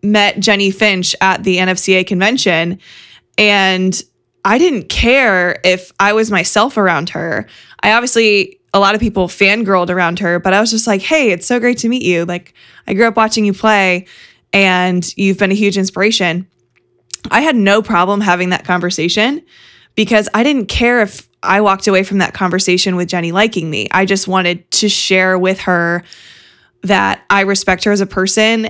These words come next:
and just enjoy watching her play and enjoy the work that she does. So when I started leaning more into that, I kind of found my own superpower. So really understanding that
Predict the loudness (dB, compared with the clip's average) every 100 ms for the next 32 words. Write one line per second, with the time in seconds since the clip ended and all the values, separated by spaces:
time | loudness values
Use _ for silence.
0 | -2 0 2 0 0 -2 -4 0 -2 -2
1 | -4 -2 0 2 2 0 0 -2 -2 0
2 | 0 2 2 0 0 0 2 2 2 0
3 | 0 -2 -4 -2 0 0 0 -6 -10 -20
4 | -8 0 2 2 0 0 0 0 0 0
5 | 0 2 0 2 2 2 0 -2 -2 -4
6 | -4 0 0 2 -2 -6 -14 _ _ 0
7 | 2 0 -4 -8 -4 -2 0 2 2 2
8 | 0 0 -2 -4 -4 -2 -2 -2 -2 0
9 | -2 -4 -20 -20 -4 0 2 2 0 0
10 | 0 0 2 0 -2